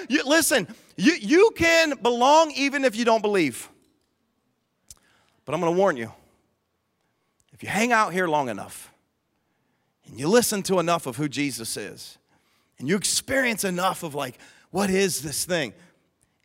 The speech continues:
you may just one day believe. 'Cause that's the second step in the process of faith,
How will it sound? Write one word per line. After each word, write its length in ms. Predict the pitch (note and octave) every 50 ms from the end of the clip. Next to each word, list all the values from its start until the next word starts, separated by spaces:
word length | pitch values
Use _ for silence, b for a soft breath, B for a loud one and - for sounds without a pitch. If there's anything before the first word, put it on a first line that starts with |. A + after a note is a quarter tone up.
| _ _
you 120 | - C3+ C3
may 300 | C3+ D3+ F#3+ G3+ A3+ G#3
just 360 | E3+ D3 F#3+ G3+ F#3 - _ _ _ _ _ _ _ _ _ _ _ _ _ _
one 240 | - C3 C#3 D3 C#3+
day 320 | C3 B2+ B2+ A#2+ A2+ - - _ _ _ _ _ _ _ _ _ _
believe. 360 | - G#2+ G#2+ G#2+ F#2+ - - _ _ _ _ _ _ _ _ _ _ _ _ _ _ _ _ _ _ _ _ _ _ _ _ _ _ _ -
'Cause 120 | C#3+ B2
that's 180 | E3+ F#3+ G#3+ -
the 80 | C#3+
second 360 | C3 - - D3+ - C#3+ -
step 300 | - - - C3+ A#2+ -
in 60 | B2+ A#2
the 80 | A2+
process 460 | - - B2 A2 G#2+ - A#2 G#2 -
of 80 | A#2 G#2+
faith, 400 | - - G#2 F#2 D#2 - _ _